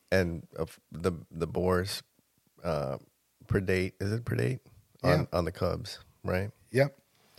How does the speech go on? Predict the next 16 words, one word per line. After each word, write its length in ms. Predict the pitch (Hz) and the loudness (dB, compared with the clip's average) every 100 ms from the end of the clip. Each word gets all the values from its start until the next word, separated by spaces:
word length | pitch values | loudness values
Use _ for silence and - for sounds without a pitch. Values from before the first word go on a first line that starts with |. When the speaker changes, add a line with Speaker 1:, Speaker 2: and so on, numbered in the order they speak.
| - | -4
Speaker 2:
Yeah. 160 | 113 107 - | -4 -4 2
Speaker 1:
And, 200 | 98 98 | 2 4
and 160 | 95 98 | 2 4
that's 420 | 92 95 - - - _ _ | 4 2 -2 -6 -8 _ _
commonplace. 640 | - 101 92 - 87 82 - | 4 4 4 0 0 0 -2
That's, 340 | 82 - - | -4 -6 -10
Speaker 2:
Yeah. 200 | - - | -2 0
Speaker 1:
that's 180 | 143 - | 0 0
a 60 | 90 | 0
natural 400 | 85 82 95 87 | 2 2 -2 -4
thing 300 | - 90 90 | -2 0 0
that 100 | 87 | 0
happens 360 | 85 90 87 | -2 -4 -6
con-, 220 | - 87 92 | -4 -6 -4
consistently, 640 | - 95 - 107 - - 87 | 0 0 2 -2 -2 -6 -6
correct? 400 | - 90 98 | -4 -2 -2